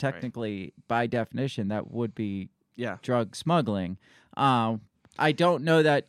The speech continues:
Speaker 2: she had any intent to distribute or
Speaker 1: No.
Speaker 2: anything. I, just probably just for herself,
Speaker 1: Right.
Speaker 2: but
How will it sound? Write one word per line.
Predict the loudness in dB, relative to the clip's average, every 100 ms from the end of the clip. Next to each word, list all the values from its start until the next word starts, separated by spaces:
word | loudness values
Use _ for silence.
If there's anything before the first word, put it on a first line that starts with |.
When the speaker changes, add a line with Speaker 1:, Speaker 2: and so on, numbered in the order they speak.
| _
Speaker 2:
she | -2
had | 2 2
any | 0 0
intent | -2 0 -2 -4
to |
distribute | -12 -12 0 2 4 4 4
or | 4 4
Speaker 1:
No. | 2 2
Speaker 2:
anything. | 2 2
I, | 2
just | 0 -2
probably | 2 2 2
just | -2 -4
for | -4 -4
herself, | 0 2 4 4
Speaker 1:
Right. | 2 2
Speaker 2:
but | 0